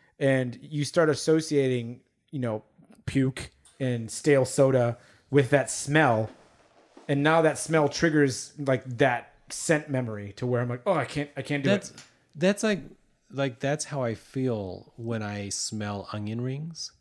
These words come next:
Speaker 2: But I still understand that people like onion rings.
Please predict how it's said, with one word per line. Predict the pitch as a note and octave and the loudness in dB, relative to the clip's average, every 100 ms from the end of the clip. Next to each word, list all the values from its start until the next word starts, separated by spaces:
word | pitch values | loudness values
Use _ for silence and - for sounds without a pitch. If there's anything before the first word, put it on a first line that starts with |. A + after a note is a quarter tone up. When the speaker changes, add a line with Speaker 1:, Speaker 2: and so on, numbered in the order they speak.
| _ _ _ _ _ _ _ _ - | _ _ _ _ _ _ _ _ -8
Speaker 2:
But | B2 - | -6 -4
I | B2 | -4
still | - D3+ B2 | -4 -4 -4
understand | A2+ G2+ - A2+ A2 F2 G2+ G#2 - _ _ - | -4 -6 -8 -6 -6 -8 -12 -20 -20 _ _ -10
that | A#2 - | -10 -10
people | - G#2 A2+ G2 F#2+ G2+ - | -12 -8 -8 -8 -10 -16 -12
like | G2 G2+ - | -8 -8 -8
onion | G2+ F#2+ E2 | -12 -12 -12
rings. | - G#2+ - | -16 -16 -16